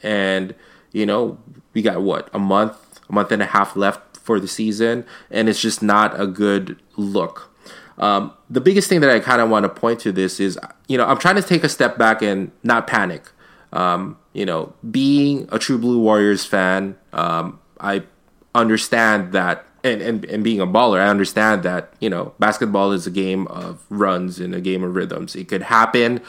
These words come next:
within a game. It could happen within a season. And it's just a funk right now. Um, if you take a step back, there were lots of things that had happened.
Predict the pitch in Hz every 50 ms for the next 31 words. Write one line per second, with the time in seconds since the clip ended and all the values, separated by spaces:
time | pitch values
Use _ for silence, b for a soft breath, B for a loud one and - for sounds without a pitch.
0 | B B B B _ 117 117 110 120 127 123 127 123 123 131 127 127 123 101 -
1 | 107 95 - 104 95 92 - 110 98 - - 110 101 98 90 - - 104 107 95
2 | 98 101 95 90 - - - 101 95 87 82 90 85 87 90 92 B B B B
3 | B B B - 107 123 123 - 151 139 - 156 - - 180 175 - 180 170 -
4 | 170 151 - 98 - B B B B B B B - 92 92 87 87 90 95 -
5 | 151 - b b b b b b b _ - 123 - - - 120 117 113 - -
6 | - - 160 - - - - - - 123 117 117 117 113 - - - 113 120 120
7 | 120 117 110 110 117 120 123 123 - - 113 90 - - - 101 95 92 87 -
8 | - 92 90 - - 101 90 - - 101 90 82 - - 80 82 82 -